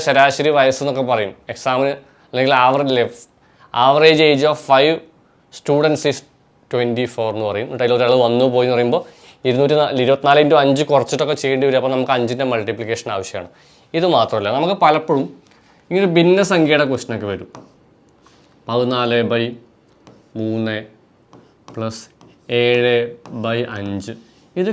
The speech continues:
ക്രോസ് ആയിട്ട് ഗുണിക്കാനുണ്ടാവും, ഞാൻ പലപ്പോഴും ഇപ്പോൾ കണ്ടിട്ടുള്ളതാണ്. അല്ലെങ്കിൽ ഇങ്ങനെ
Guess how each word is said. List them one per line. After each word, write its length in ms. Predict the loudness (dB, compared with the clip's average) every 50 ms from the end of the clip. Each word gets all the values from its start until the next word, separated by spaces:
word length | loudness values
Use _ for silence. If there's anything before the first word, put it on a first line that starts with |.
| -6
ക്രോസ് 560 | -6 -4 -2 0 0 2 2 2 2 0 0 0
ആയിട്ട് 200 | 2 2 2 2 0 0
ഗുണിക്കാനുണ്ടാവും, 520 | 0 -2 -4 -4 -6 -6 -8 -8 -10 -8 -8
ഞാൻ 100 | -8 -8 -6
പലപ്പോഴും 320 | -6 -6 -4 -4 -4 -4 -4
ഇപ്പോൾ 140 | -4 -6 -6
കണ്ടിട്ടുള്ളതാണ്. 500 | -6 -6 -6 -8 -8 -8 -8 -8 -10 -14 -18 _ _ _ _ _ _ _ _ _ _ _ _ _
അല്ലെങ്കിൽ 220 | -6 -4 -2 0
ഇങ്ങനെ 180 | 0 0 0